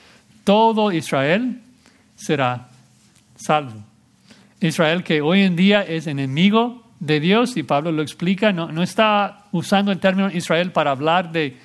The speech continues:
de cristianos, porque dice, noten, cuando dice veintiséis, todo Israel será salvo, luego explica veintiocho,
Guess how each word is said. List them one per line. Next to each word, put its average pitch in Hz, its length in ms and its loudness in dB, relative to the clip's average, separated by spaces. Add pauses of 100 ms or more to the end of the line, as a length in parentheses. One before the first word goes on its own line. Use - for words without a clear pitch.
(200)
de 143 140 -2
cristianos, 170 1160 -4 (1120)
porque 147 320 -4
dice, 202 460 2
noten, 185 640 -2 (760)
cuando 147 280 -2
dice 180 440 0 (240)
veintiséis, 175 760 -2
todo 202 180 4
Israel 185 260 0
será 160 220 -2
salvo, 190 520 -2 (120)
luego 180 260 0
explica 202 600 2
veintiocho, 175 1000 -2